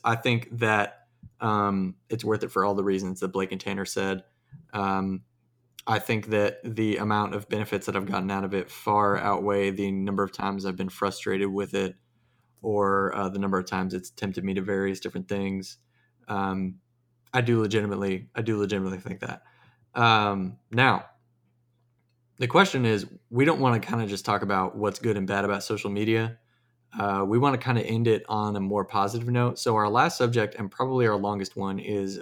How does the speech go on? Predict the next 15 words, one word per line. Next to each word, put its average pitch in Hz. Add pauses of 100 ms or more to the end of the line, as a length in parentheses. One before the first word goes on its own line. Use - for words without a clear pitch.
what 120
can 160
we 143
do 123
to 117
use 101
social 101
media 98
more 101 (120)
wisely? - (920)
Um, 98 (520)
how, 127
how 131
can 120
we 98